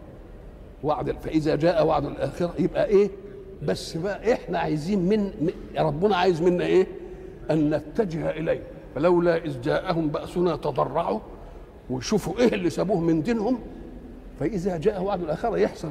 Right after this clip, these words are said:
كذا وكذا. كلمة وعد الآخرة بنفسها بالنص ده جاءت في آخر السورة، حينما قال الحق سبحانه: "أعوذ بالله من الشيطان الرجيم،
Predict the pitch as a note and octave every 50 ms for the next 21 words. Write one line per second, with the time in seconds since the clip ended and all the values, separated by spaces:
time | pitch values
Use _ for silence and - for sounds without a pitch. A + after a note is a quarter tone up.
0 | C#3 - G3+ F#3+ F3 D#3+ C#3 C3+ B2+ - C3+ B2 - - - - - - - -
1 | - - - - C#4 F4 D#4 A#3 A3 - - A#3 C#4+ - - G3 G3+ F#3+ - A3
2 | F#3 - - A#3+ A3 G3 E3+ E3+ E3+ E3 D#3+ D#3+ - - C4 B3 G#3+ G#3 F#3 F#3
3 | F3+ F3 G#3 C#4 B3+ - - G3 G3+ C#4 C4+ - - - - - D3+ G#3 G3+ F#3
4 | - - - E3 D#3+ F3+ G#3 - D3 C#3 A#2+ - - B2+ A#2+ G#2 F#2 - - -
5 | - - - - - - - - - - - - - - - - - F#3+ G3+ G#3
6 | G3 F#3 F3+ E3+ - - F3 E3+ E3 D3 C#3 - - - - - - - - C#3+
7 | C3+ C3+ C3 - F3 F3+ F3+ F3+ F3+ - - - - - - - - - - C#3
8 | D3 E3 F3 F#3+ F#3 E3 D#3 C#3+ D3 C#3+ C#3 D3+ D#3+ E3+ B3 D#3+ C#3 D3 D3+ C#3+
9 | D3 C#3+ - - - C3 C3 C3 - E3+ E3+ E3 D#3 D3 C3+ C3 B2+ B2+ C#3+ E3+
10 | F#3 F3